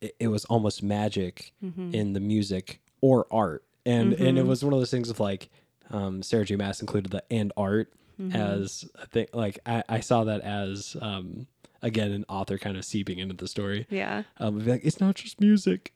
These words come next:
Speaker 2: <laughs>
Speaker 1: um, even though, like, that's the art being talked about of, like, there was
Speaker 2: Mm-hmm.
Speaker 1: magic inherent in the art.
Speaker 2: Yeah.
Speaker 1: Um, yeah, I thought that was fun.
Speaker 2: Mm-hmm. Yeah. So big scene there.
Speaker 1: Man, it was tense.
Speaker 2: Yeah.
Speaker 1: Heavy.
Speaker 2: Mm-hmm.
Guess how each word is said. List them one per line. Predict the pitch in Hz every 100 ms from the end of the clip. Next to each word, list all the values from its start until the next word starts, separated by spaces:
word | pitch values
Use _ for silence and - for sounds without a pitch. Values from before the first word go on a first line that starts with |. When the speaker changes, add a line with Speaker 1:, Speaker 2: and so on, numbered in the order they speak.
| - 208
Speaker 2:
<laughs> | 180
Speaker 1:
um, | 131 117 117
even | 120 117
though, | 110 107
like, | 104 -
that's | 104 -
the | - -
art | 101 - -
being | 107 101 98
talked | 104 98 101
about | 98 95 -
of, | 110
like, | 101 90
there | 107
was | 104
Speaker 2:
Mm-hmm. | 113
Speaker 1:
magic | 113 110 113 -
inherent | 101 - 110 98 98 _ _ - -
in | 117 110
the | 101
art. | 95 92 73 - _ -
Speaker 2:
Yeah. | - -
Speaker 1:
Um, | 120 101 - - - - _ -
yeah, | - - - -
I | -
thought | - 101
that | -
was | -
fun. | - - - 196
Speaker 2:
Mm-hmm. | 170 180 170 _ _ 185
Yeah. | 170 175 180
So | -
big | 185 220 214
scene | - 214 208
there. | 190 170 165 175 _ _ -
Speaker 1:
Man, | 110 104 95
it | 117
was | 135
tense. | - 98 87 - - - - - - - _ -
Speaker 2:
Yeah. | 190 170
Speaker 1:
Heavy. | 175 - - 98 90 90 - -
Speaker 2:
Mm-hmm. | 190 160 175